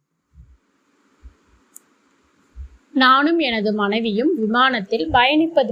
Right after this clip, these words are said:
போல் கனவு கண்டேன். இதற்கு என்ன பலன்? Welcome to All in One நந்தினி சேனல். நீங்க இன்னும் சேனலை சப்ஸ்கிரைப் பண்ணலைன்னா மறக்காம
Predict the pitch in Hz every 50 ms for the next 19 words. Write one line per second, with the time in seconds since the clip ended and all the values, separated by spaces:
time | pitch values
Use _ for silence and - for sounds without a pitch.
0 | 196 - 196 202 240 247 - 226 196 190 190 196 196 196 196 185 185 185 190 185
1 | 185 220 220 196 208 185 190 - 277 330 320 247 185 175 170 170 160 175 170 170
2 | 180 185 185 180 175 170 170 170 - _ _ _ _ _ _ _ _ _ - -
3 | - _ _ _ _ _ _ _ _ _ - 240 262 302 330 320 339 - 220 202
4 | 190 254 269 233 202 196 196 196 196 196 196 196 190 180 175 170 180 175 185 180
5 | - - 185 170 175 180 180 175 175 170 - - - _ _ _ _ _ _ _
6 | _ _ _ _ _ _ _ _ _ _ _ _ _ _ _ _ _ _ _ -
7 | - _ _ _ - 254 269 285 294 311 294 302 320 320 - 285 233 208 208 196
8 | 196 220 240 - 220 190 - - - 214 202 202 202 185 185 190 185 185 196 202
9 | 202 185 175 175 170 - 185 170 196 220